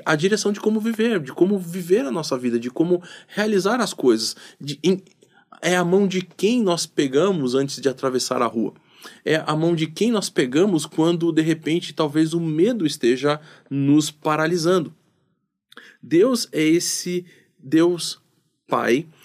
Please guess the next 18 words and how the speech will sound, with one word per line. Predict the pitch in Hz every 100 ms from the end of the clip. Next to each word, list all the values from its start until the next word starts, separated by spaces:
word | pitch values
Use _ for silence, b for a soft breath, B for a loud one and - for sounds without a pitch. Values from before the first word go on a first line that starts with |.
| B _
que | - 139 120 -
nos | 127 135 160 202 - -
ama | 120 113 143 202 - B B B -
e | 160
que | 160 175
quer | 160 - 202
ter | - 196
esse | 190 185 170
relacionamento | 170 170 - 170 160 175 170
de | 139 147 165 147 -
familiaridade, | - - - 202 262 226 170 143 110 113 131 131 113
de | 117 139 131 B B _ -
intimidade | 220 254 - 175 120 120 127 123 139 - _ _
e | 131
um | 135
relacionamento | 135 131 123 131 120 120 120 120 -
próximo | - 160 175 - 113
conosco. | - 110 - - -